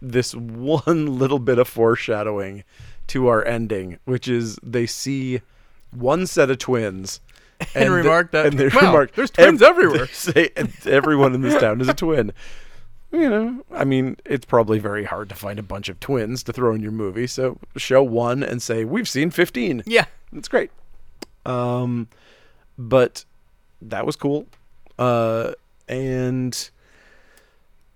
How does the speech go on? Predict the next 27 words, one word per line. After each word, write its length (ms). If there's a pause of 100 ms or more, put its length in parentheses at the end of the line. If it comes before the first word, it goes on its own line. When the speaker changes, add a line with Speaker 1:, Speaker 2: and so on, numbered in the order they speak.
(100)
Speaker 1:
we 100
find 300
out 140
that 100
they're 100
mountain 300
climbers, 720 (160)
and 440
Speaker 2:
We 140
find 200
out 140
that 220
the 120
driver 680 (200)
has 120
also 260
inherited 640 (520)
land. 540 (220)
Speaker 1:
<laughs> 220
I 80
guess. 360
Speaker 2:
I 20
guess 180
he's 140
a 60
land 360
baron, 380